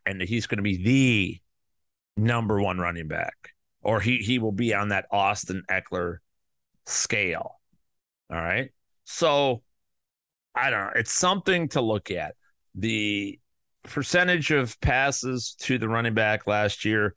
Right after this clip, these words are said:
went up in Seattle. They rarely ever threw to the running backs. So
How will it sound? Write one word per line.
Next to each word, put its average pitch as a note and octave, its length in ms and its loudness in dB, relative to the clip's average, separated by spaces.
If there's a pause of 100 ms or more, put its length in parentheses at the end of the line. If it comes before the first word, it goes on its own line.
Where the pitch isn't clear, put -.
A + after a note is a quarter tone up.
(220)
went G#2 240 -2
up G#2+ 180 0
in G#2 120 2
Seattle. G2 580 0
They F2+ 160 2
rarely A2+ 680 2
ever G#2+ 180 2
threw A2+ 180 -4
to G#2+ 40 -2
the G#2 80 -2
running G#2+ 240 0
backs. G#2 440 0 (420)
So F#2+ 440 0